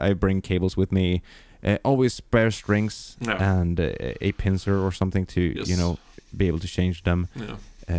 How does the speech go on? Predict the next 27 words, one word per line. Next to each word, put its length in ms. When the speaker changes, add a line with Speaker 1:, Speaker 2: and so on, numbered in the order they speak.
Speaker 1:
Um, 240
a 40
f-, 160
about 260
ten 220
years 240
ago, 260
I 40
got 200
this 420
small 420
Scarab, 720
which 280
is 240
a 120
multi-tool, 760
which 240
is 140
on 120
my 160
keychain. 500
Speaker 2:
Mm, 260
nice. 340
Speaker 1:
So 220
I 60
have, 280
like, 480